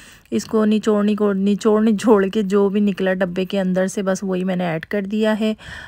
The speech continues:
और बाकी ये थोड़ा सा ड्राई फ्रूट जो मैंने बारबी ओवल वाले टाइम काट के रखा हुआ था, वही बचा हुआ था, वो थोड़ा सा ऐड कर दिया है। और इसको अच्छे से खूब, अच्छा, हलवे को ना जब अच्छे से आप भूनेंगे नहीं ना सूजी को, तो तब तक कि वो बहुत मज़े का लगता ही नहीं है,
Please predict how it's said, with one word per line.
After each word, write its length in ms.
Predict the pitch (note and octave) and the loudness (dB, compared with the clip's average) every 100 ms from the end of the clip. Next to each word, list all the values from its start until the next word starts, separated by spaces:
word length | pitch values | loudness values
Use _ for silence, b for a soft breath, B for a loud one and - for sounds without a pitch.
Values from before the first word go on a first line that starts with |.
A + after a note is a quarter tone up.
| B | B
और 260 | G3 G3 F#3+ | 0 2 2
बाकी 300 | F#3+ F#3 G3 | 2 0 -2
ये 160 | G3+ F#3+ | -2 -2
थोड़ा 240 | G#3 F#3 | -2 -2
सा 160 | F#3 G3 | -2 -2
ड्राई 260 | F3+ E3 | -2 -2
फ्रूट 260 | F3+ G#3 G3 | -2 -2 -2
जो 120 | F3+ | -2
मैंने 280 | F#3 F3+ F#3 | -2 -2 0
बारबी 420 | F#3 F3 F3 F3 | 0 0 -2 -2
ओवल 340 | F3+ F3 F#3 F#3 | -2 0 0 0
वाले 300 | F3 E3+ F3 | -2 -2 -6
टाइम 440 | - E3 E3+ F3+ | -6 -6 -4 -4
काट 340 | F3+ F3 E3 - | -4 -4 -4 -4
के 140 | F#3+ | -4
रखा 240 | F3+ - F#3 | -4 -2 -2
हुआ 180 | F3+ | -2
था, 120 | F3+ F#3 | -2 -2
वही 280 | E3+ F3+ | -2 -2
बचा 280 | F#3+ F#3+ F#3 | -2 -2 -2
हुआ 140 | F3 F3 | -2 -2
था, 140 | F3+ | -4
वो 180 | E3+ F3 | -4 -4
थोड़ा 240 | G#3 F#3+ | -2 -2
सा 140 | F#3+ G3 | -2 -4
ऐड 160 | F3 | -4
कर 180 | - F3 | -6 -8
दिया 220 | F3 F3+ | -4 -4
है। 160 | F3 F3+ | -2 -2
और 140 | F3 | -4
इसको 300 | E3+ - G3 B B B - | -6 -6 -6 B B B -10
अच्छे 380 | - - - G#3+ | -8 -4 -2 0
से 160 | G#3+ | -2
खूब, 220 | G#3 G#3+ G#3 | -2 2 2
अच्छा, 240 | G3+ B3 | 2 2
हलवे 320 | A#3 G#3+ G3+ | 2 2 0
को 120 | G#3+ | 0
ना 100 | A3 | 0
जब 280 | A#3 A3 G3+ - | 0 0 -2 -2
अच्छे 400 | - G3 - A#3 | -6 -6 -4 -4
से 120 | G#3 | 0
आप 120 | G#3+ F#3+ | 0 0
भूनेंगे 440 | F3 F#3+ G#3 A3+ | 0 0 2 2
नहीं 140 | G#3+ | 2
ना 100 | G3+ | 0
सूजी 360 | B3 - G#3 G3+ | -2 -4 -2 0
को, 220 | G3 C4 C#4+ B B B B - | 2 0 0 B B B B -2
तो 240 | G3+ G3 | 2 2
तब 180 | G3 G3+ - | 0 -2 -2
तक 120 | G3+ | -2
कि 100 | A3 | 0
वो 140 | G#3+ | 0
बहुत 240 | G3 G3+ G3+ | 2 0 0
मज़े 460 | G3 F#3+ F#3 F#3+ | 0 0 0 -2
का 100 | G3 | 0
लगता 340 | G#3 F3 - G3 | 0 -2 -4 -2
ही 140 | G3 | 0
नहीं 180 | F#3 E3+ | -2 -4
है, 120 | E3+ | -6